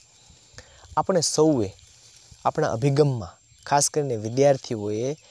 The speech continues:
ફ્લુઇડિટી લાવવાની જરૂર છે, કારણ કે એક વિદ્યાશાખા એ આપણને જડ બનાવશે, પણ નોલેજ જે છે, થ્રી ઇડિયટ્સમાં રાંચો કહે છે એમ,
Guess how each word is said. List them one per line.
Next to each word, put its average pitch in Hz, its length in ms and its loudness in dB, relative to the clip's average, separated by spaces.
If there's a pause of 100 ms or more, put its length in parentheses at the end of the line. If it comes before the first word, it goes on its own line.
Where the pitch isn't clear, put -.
(380)
ફ્લુઇડિટી 160 500 2
લાવવાની 113 400 0
જરૂર 101 320 -6
છે, - 260 -6 (640)
કારણ 135 160 -4
કે 135 180 -2 (100)
એક 180 220 4
વિદ્યાશાખા 151 720 2
એ 135 180 2
આપણને 135 360 2
જડ 123 300 2
બનાવશે, 98 500 -6 (960)
પણ 170 260 2 (320)
નોલેજ 143 640 4
જે 117 80 -4
છે, 110 180 -4
થ્રી 180 320 0
ઇડિયટ્સમાં 160 560 4
રાંચો 147 420 4
કહે 127 220 2
છે - 180 0
એમ, 127 300 2